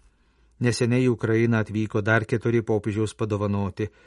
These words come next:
greitosios pagalbos automobiliai. Šiemet visi krikščionys tą pačią dieną švęs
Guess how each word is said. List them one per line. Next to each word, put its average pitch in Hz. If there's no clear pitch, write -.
greitosios 104
pagalbos 117
automobiliai. 90
Šiemet 143
visi 104
krikščionys 123
tą 104
pačią 110
dieną 107
švęs 107